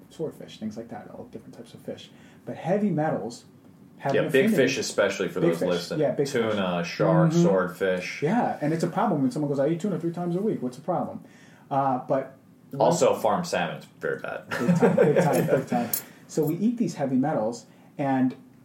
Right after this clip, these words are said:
Speaker 1: the problem is, is, like, you can't go to a conventional doctor and go,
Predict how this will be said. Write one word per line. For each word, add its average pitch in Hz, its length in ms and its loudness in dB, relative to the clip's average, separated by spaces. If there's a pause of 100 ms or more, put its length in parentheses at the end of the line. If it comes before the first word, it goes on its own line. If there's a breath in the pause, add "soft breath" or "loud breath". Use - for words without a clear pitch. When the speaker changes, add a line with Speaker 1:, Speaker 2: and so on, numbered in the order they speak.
(180)
Speaker 1:
the 127 80 -6
problem 180 420 -4
is, 131 240 0
is, 117 140 -8
like, 110 160 -6
you 156 80 -6
can't 214 180 -6
go 170 80 -2
to 143 60 -2
a 131 40 -2
conventional 123 360 -4
doctor 123 240 -6
and 110 60 -8
go, 110 240 -6